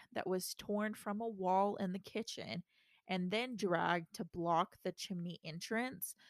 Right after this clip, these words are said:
So another question is, first off, who did that? And then why are you doing that? Um, again, my head goes to somebody else was involved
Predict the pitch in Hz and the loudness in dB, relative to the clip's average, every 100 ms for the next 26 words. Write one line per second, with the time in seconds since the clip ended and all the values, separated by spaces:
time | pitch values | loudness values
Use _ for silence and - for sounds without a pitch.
0 | - _ - 185 190 190 220 220 - 202 | -20 _ 0 2 4 4 4 2 0 -2
1 | - 202 180 175 170 165 - 185 - 160 | -2 -2 0 2 2 0 -2 -2 0 -2
2 | - - 208 233 196 - 185 190 - 139 | -4 0 4 4 2 -2 0 -2 -2 0
3 | 135 147 - _ _ _ - 175 180 175 | 2 2 -2 _ _ _ -4 0 2 2
4 | 170 175 180 175 156 135 147 143 - - | 2 4 6 6 4 0 0 -4 -4 -4
5 | 71 - 78 - - - _ _ _ - | -4 -6 -6 -6 -8 -10 _ _ _ -2
6 | 170 165 151 107 - 175 _ _ _ _ | 0 2 -2 -6 -10 -14 _ _ _ _
7 | _ _ _ - 180 185 175 156 160 180 | _ _ _ -2 0 2 2 2 -2 -4
8 | - _ _ 180 170 170 170 175 170 165 | -8 _ _ -4 2 4 4 4 0 0
9 | 170 165 165 - - 170 147 139 170 _ | 0 0 0 -4 -2 2 2 2 -2 _
10 | _ _ _ - - 175 175 165 160 165 | _ _ _ -8 -2 0 2 2 2 2
11 | 175 175 160 160 147 165 202 202 - | -2 -2 0 2 6 6 6 2 -8